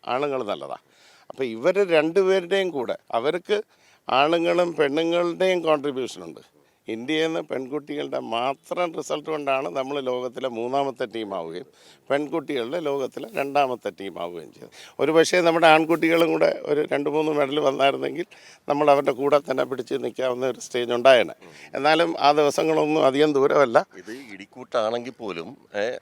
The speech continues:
Speaker 2: അവിടെ സ്ത്രീ ശാക്തീകരണം എന്ന് പറയുന്നത് നമ്മൾ ഒരിക്കൽ കൂടി അടയാളപ്പെടുത്തി.
Speaker 1: ഒരിക്കൽ, ഒരിക്കൽ
Speaker 2: അങ്ങനെ
Speaker 1: കൂടെ
Speaker 2: ഒരു
Speaker 1: പ്രൂവ് ചെയ്തു.
Speaker 2: സാമൂഹികമായിട്ടുള്ള ഒരു വലിയ വിജയം കൂടി ഇതിൻ്റെ പിന്നിലുണ്ട്.
Speaker 1: ആന്നു, ആന്നു.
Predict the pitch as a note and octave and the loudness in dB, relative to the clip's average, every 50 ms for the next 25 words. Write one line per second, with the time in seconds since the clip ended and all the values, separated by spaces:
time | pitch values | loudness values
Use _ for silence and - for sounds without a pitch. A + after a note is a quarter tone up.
0 | - - F2 E2+ G2 G#2 A2+ A#2 - - F2 F#2 A2+ B2+ - - G2+ G#2+ G#2 _ | -10 -10 -8 -6 -6 -6 -6 -6 -8 -12 -14 -12 -10 -8 -6 -6 -6 -6 -8 _
1 | - B2+ A2 B2+ A#2 B2 C3 C3 B2+ - A2+ A2+ B2 A2+ G#2+ A2 A2+ A#2+ A#2+ A2+ | -14 -10 -8 -8 -8 -8 -8 -10 -10 -10 -10 -10 -10 -10 -8 -8 -8 -8 -8 -8
2 | A#2 A#2+ A#2 G#2+ G2 G2+ - C#3+ A#2+ D3 C#3 C3 A#2 A2 A#2 A2+ A2+ A#2 F#2+ F#2+ | -10 -10 -10 -10 -10 -12 -12 -14 -12 -8 -4 -2 0 0 0 0 0 -2 -4 -6
3 | - - - - - C3+ C#3+ B2+ - D3 C#3 C#3 D3 - F#2+ G#2+ D#3 C#3 D#3+ E3 | -12 -14 -16 -12 -10 -10 -10 -10 -10 -8 -6 -4 -4 -2 -2 0 2 4 4 4
4 | E3 D#3+ D#3+ E3 C3 A2+ C3 A#2+ A#2+ B2+ C#3+ D#3 E3+ F3 D3+ E3+ D#3 F#3 F3+ E3 | 4 2 0 -2 -4 -4 -2 -2 0 -2 -2 -2 -4 -4 -4 -2 -2 -2 0 0
5 | D3+ D3 D3 D3 - C#3+ D3 D3 D3 C#3 C#3 B2+ A2+ A2 B2+ C3+ C#3 C#3+ C#3+ C#3 | 0 0 -2 -4 -4 -4 -2 0 0 2 2 2 2 2 4 4 6 6 6 6
6 | C#3 B2 A#2 F#2+ G#2+ B2+ C3+ C#3+ C3+ C3+ B2 A#2+ A#2 A#2 A2 A2 - - F2 D#2+ | 4 0 -2 0 4 4 4 4 4 2 0 0 0 0 0 0 -2 -2 -4 -6
7 | D#2+ C#2+ C#2+ - G#2+ G#2 F#2+ E2 F2 - - A2 G2 F2 - - | -6 -6 -2 0 0 0 0 -2 -8 -10 -6 -4 -4 -4 -4 -8